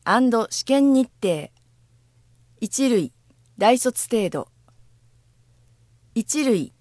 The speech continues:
技術系、第一回。申し込み受付期間、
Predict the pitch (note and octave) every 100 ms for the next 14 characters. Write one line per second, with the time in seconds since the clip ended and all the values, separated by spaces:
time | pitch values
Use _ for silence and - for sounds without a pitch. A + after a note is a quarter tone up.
0 | _ _ _ _ _ G#3+ G#3+ A3+ C4 -
1 | C4 B3 A#3 - _ _ _ _ _ _
2 | C4 C4+ G#3 F#3 _ - G#3+ D3 - _
3 | _ _ _ _ _ _ _ _ _ _
4 | _ _ - B3 D#4+ - D4 C#4+ C#4+ G3+
5 | C#4 C4+ - C4 - - A3+ E3+